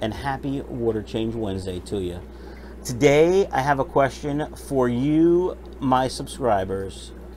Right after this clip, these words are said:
my non-subscribers, anyone who's smarter than me, which is most of you people.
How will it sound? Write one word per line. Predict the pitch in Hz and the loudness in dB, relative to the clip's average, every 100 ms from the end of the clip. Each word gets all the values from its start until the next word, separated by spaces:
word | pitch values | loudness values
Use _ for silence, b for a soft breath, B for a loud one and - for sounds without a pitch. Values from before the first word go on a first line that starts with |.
| - | -6
my | 120 147 | 0 2
non-subscribers, | 156 180 208 202 160 - 113 101 95 92 B B B - | 2 2 0 -4 -4 2 4 2 -2 -8 B B B 4
anyone | 226 220 190 | 6 8 6
who's | 180 170 | 4 2
smarter | - 180 185 | 4 4 6
than | 156 135 | 4 2
me, | 127 | 2
which | 131 135 | 0 0
is | 117 | 2
most | 117 135 170 - | 4 4 4 0
of | 147 | -4
you | 127 165 180 | 0 -2 -2
people. | - 123 - 78 | -4 -6 -6 -8